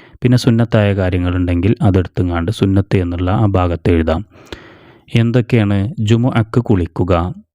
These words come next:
കൊതുകിൻ്റെ ശവം പള്ളിയിലിടുക, പള്ളിയിൽ ഉച്ചത്തിൽ സംസാരിക്കുക, പുരുഷന് പട്ട് ധരിക്കൽ, എല്ലുകൊണ്ട് ഇസ്തിഞ്ചാ ചെയ്യൽ. ഇതിൽ ഹറാമും സുന്നത്തുമായ കാര്യങ്ങളൊക്കെ ഉണ്ടല്ലോ,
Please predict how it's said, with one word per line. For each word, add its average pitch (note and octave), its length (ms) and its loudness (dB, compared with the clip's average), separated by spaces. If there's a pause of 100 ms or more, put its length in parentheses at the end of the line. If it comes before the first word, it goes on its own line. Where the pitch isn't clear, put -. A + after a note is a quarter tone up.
(120)
കൊതുകിൻ്റെ A#2 560 2
ശവം G2+ 400 0
പള്ളിയിലിടുക, F2+ 920 0 (120)
പള്ളിയിൽ A2 480 0
ഉച്ചത്തിൽ F#2+ 420 -2
സംസാരിക്കുക, F2+ 960 0
പുരുഷന് G2+ 540 0
പട്ട് G2+ 320 0
ധരിക്കൽ, G2 560 -4 (120)
എല്ലുകൊണ്ട് G2 540 2
ഇസ്തിഞ്ചാ G#2 480 2 (120)
ചെയ്യൽ. F2+ 320 -2 (520)
ഇതിൽ A#2+ 300 2
ഹറാമും G2 560 0
സുന്നത്തുമായ F#2+ 600 2
കാര്യങ്ങളൊക്കെ G2 560 0
ഉണ്ടല്ലോ, G2 300 0